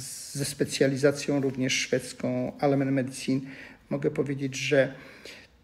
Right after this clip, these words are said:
tematy poruszane na tej, y, konferencji, y, w Krakowie, kontrowersje w pediatrii, w Krakowie, moim rodzinnym mieście, są absolutnie aktualne również, e, w Szwecji.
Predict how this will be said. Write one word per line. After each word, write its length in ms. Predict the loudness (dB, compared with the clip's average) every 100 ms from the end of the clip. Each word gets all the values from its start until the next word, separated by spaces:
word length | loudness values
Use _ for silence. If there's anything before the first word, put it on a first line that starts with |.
| 4
tematy 380 | 6 8 4 2
poruszane 800 | 2 2 2 2 4 4 2 -2 -6 2
na 360 | 2 2 -2 -18 -20 -20 _ 0
tej, 260 | 2 2 0 -16 -20 _ _ _ -10
y, 180 | -6 -6 0
konferencji, 960 | 2 4 4 4 4 0 -4 -4 -4 -8 -8 -6
y, 80 | -4
w 80 |
Krakowie, 560 | -2 -2 4 6 8 6
kontrowersje 680 | 2 -2 0 2 2 0 -4
w 100 | -4
pediatrii, 720 | -4 4 8 8 6 -2 -2 -6 -18 -20 -20 -20 -20 _ -20 -20 -18
w 80 | -4
Krakowie, 420 | -4 2 6 6
moim 260 | 6 2
rodzinnym 460 | 0 -2 0 0 2
mieście, 400 | 0 -2 -4 -4 -6 -18 -20
są 320 | -6 0 0 2
absolutnie 580 | -2 2 2 2 0
aktualne 500 | 0 2 4 4 4
również, 600 | 0 -2 -2 -2 -4 -4 -4
e, 200 | -4 -4
w 80 | -8
Szwecji. 520 | 0 0 0 -10